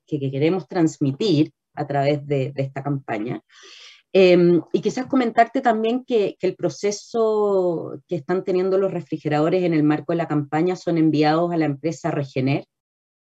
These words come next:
que es la única empresa en Chile que regenera estos gases refrigerantes, y ellos separan, eh, todo,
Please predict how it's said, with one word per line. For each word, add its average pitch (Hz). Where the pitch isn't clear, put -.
que 156
es 143
la 139
única 151
empresa 151
en 151
Chile 170
que 147
regenera 139
estos 135
gases 123
refrigerantes, 127
y 214
ellos 254
separan, 208
eh, 165
todo, 175